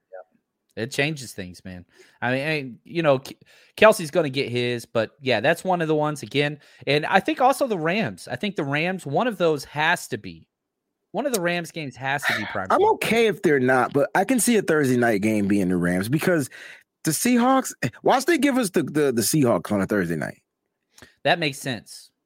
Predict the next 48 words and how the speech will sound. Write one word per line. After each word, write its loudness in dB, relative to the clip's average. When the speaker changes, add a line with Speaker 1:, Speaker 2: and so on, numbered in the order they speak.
Speaker 1:
because -2
every 0
team's -8
gotta 0
get -8
some -10
prime -4
time. -6
Speaker 2:
Right. 2
Speaker 1:
They're 2
a -4
terrible -2
team, -8
so -8
you -4
gotta 0
build -2
the -6
narratives. 0
And -2
a 0
lot 2
of -4
times -4
those -2
Thursday -4
games -8
are 2
kind -6
of -8
the -2
non-sexy -6
games, -8
if -10
you -4
Speaker 2:
I 2
tell 6
you 4
Speaker 1:
will. 4
Speaker 2:
what, 2
I 2
would 2
take 0
that 2
game 2
because 0
Seattle, 2
t-, -6